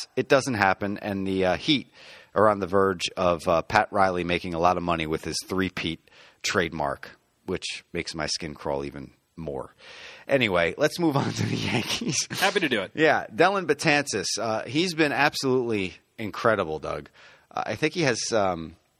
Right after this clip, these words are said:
Speaker 1: how many strikeouts does he have this season? Do you know off the top of your head?
Speaker 2: I don't know off the top of my head. I know he had six last night
Speaker 1: It
Speaker 2: in two innings.
Speaker 1: And in a row.
Speaker 2: Yep.
Speaker 1: In the sixth and seventh inning against the Mets in the last game of the Subway Series,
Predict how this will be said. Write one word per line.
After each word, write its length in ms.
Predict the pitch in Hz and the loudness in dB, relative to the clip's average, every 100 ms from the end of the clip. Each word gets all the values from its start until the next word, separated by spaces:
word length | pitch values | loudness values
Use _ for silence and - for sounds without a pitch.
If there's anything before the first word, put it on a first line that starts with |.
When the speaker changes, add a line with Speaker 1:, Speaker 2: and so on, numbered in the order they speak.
| - | -6
Speaker 1:
how 120 | 123 | -2
many 120 | 175 | -2
strikeouts 500 | 175 156 160 156 156 | -2 0 0 0 -2
does 120 | - 151 | -6 -6
he 80 | |
have 180 | 151 151 | -4 -4
this 120 | 147 | -6
season? 280 | - 147 147 | -8 -8 -6
Do 80 | 131 | -6
you 60 | 135 | -2
know 60 | |
off 140 | 131 - | -2 -4
the 60 | |
top 220 | - 131 | -2 -2
of 60 | 135 | 0
your 120 | 135 | -4
head? 220 | 135 139 135 _ _ - - _ _ | -4 -6 -10 _ _ -20 -20 _ _
Speaker 2:
I 60 | 113 | -4
don't 180 | 135 | -2
know 100 | 131 | 0
off 120 | 120 - | -2 -4
the 60 | |
top 180 | 120 107 | -6 -6
of 60 | 104 | -6
my 100 | 95 | -8
head. 160 | 107 | -6
I 60 | 98 | -6
know 160 | 98 | -6
he 80 | 98 | -6
had 100 | 92 | -6
six 380 | - - 120 - - | -6 -6 -6 -8 -8
last 260 | 95 92 107 | -6 -6 -8
night 220 | 98 95 | -8 -6
Speaker 1:
It 140 | 139 | -8
Speaker 2:
in 60 | 90 | -8
two 280 | - 98 92 | -10 -10 -10
innings. 220 | 85 87 147 | -12 -6 0
Speaker 1:
And 180 | 143 | 0
in 220 | 139 156 147 | 0 0 2
a 60 | |
row. 580 | 113 113 113 80 78 87 - | 4 4 4 2 -4 -10 -12
Speaker 2:
Yep. 220 | 92 92 _ | -8 -8 _
Speaker 1:
In 120 | 110 110 | -6 -4
the 80 | |
sixth 340 | 107 160 - - | 0 0 0 -2
and 140 | 120 | -2
seventh 360 | - 127 120 127 | 2 2 2 0
inning 280 | 117 104 95 | 0 0 -2
against 440 | 92 101 98 - | -2 -2 -4 -4
the 80 | 95 | -2
Mets 380 | 95 107 - 98 | 0 0 0 -4
in 60 | |
the 80 | 90 | -2
last 260 | 98 101 - | 0 0 -2
game 220 | 101 92 | -6 -4
of 40 | |
the 60 | 80 | -4
Subway 400 | - 95 92 85 | 0 0 0 -4
Series, 480 | - 104 95 80 | -2 0 0 -2